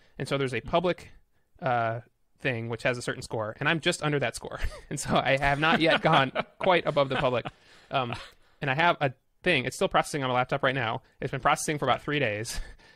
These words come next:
Speaker 1: And once that's done, I'll be able to run that through a network, and I thi-, that should jump me past the, that, that'll get me over this hurdle <laughs> of beating the current, uh, public, uh, score. So,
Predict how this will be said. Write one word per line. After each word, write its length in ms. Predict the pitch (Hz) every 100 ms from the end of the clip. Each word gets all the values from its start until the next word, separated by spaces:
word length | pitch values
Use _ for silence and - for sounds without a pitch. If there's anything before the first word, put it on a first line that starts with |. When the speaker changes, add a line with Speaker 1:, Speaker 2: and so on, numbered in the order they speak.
| -
Speaker 1:
And 120 | 131
once 160 | 160 -
that's 260 | 175 175
done, 220 | - 117
I'll 80 | 117
be 60 | 123
able 100 | 117
to 80 | 110
run 140 | 151
that 120 | 147
through 160 | 156 131
a 40 |
network, 360 | 123 120 117 -
and 120 | 139
I 20 |
thi-, 240 | 113 - 147
that 240 | 151 131 123
should 160 | 170 135
jump 160 | 143
me 140 | 131 113
past 400 | - 131 - -
the, 240 | 117 117 - _
that, 160 | 143 127
that'll 180 | 143 135
get 140 | 147
me 120 | 143
over 200 | 131 135
this 140 | 127 117
hurdle 360 | 131 120 120 - -
<laughs> 180 | - -
of 80 | 165 -
beating 300 | 135 135 135
the 140 | 120 117
current, 480 | - 123 127 -
uh, 160 | - 131
public, 420 | - 123 127 -
uh, 220 | - - -
score. 380 | - - 131 -
So, 260 | 135 123